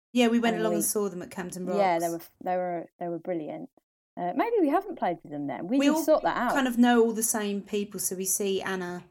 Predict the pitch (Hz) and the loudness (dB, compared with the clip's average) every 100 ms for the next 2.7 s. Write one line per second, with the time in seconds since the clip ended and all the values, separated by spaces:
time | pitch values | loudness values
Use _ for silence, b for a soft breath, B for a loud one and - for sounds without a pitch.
0 | _ 175 180 175 - - 185 180 175 175 | _ -12 -10 -12 -12 -6 -4 -4 -4 -6
1 | - _ _ - 202 196 190 190 - - | -10 _ _ 0 2 2 0 -6 -10 -2
2 | 233 214 247 269 262 247 | 0 4 4 4 4 0